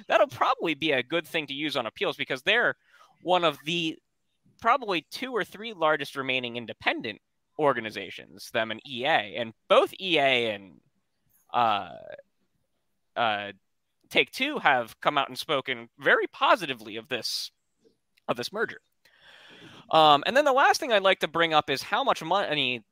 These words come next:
Sony has now wasted on their, uh, attempts to block this deal, because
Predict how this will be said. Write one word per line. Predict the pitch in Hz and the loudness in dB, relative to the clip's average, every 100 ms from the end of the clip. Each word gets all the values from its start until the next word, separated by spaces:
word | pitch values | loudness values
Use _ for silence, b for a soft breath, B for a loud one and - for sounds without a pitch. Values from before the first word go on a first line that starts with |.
| _ | _
Sony | - - 202 226 160 | -10 0 2 2 0
has | 123 127 | -2 -2
now | 139 123 117 | 0 2 2
wasted | 123 127 - 123 113 | -2 -4 -6 -6 -2
on | 117 113 113 110 | 0 0 -4 -4
their, | 120 131 120 104 _ _ - | 2 4 2 -2 _ _ -4
uh, | 123 113 107 104 101 _ _ _ - | 0 2 0 -4 -12 _ _ _ -12
attempts | 143 - 151 - - | -6 0 0 0 -4
to | - 131 113 - | -6 -10 -10 -2
block | 147 139 - | 2 2 0
this | 123 - | -8 -6
deal, | 143 131 110 | -4 -4 -6
because | 123 - 131 120 110 | -10 0 2 2 -2